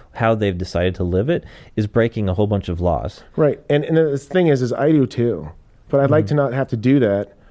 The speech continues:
Speaker 2: while you guys are having some spat over your, who used what needle last.
Speaker 1: <laughs> Yeah.
Speaker 2: Because it's true.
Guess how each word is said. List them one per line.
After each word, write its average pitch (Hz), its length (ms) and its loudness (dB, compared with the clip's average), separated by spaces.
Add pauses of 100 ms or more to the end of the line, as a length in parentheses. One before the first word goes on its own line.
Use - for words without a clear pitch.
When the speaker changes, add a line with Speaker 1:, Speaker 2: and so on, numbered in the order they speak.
(280)
Speaker 2:
while 120 560 0 (320)
you 135 140 2
guys 131 220 2
are 117 80 -4
having 120 260 0
some 113 220 -4
spat 120 400 -2
over 110 340 2
your, 110 400 0 (160)
who 123 320 0
used 113 420 0
what 113 200 0
needle 117 340 2
last. 87 380 -4
Speaker 1:
<laughs> 127 180 2 (480)
Yeah. 107 300 0
Speaker 2:
Because 143 160 2
it's 123 160 -6
true. 113 420 -2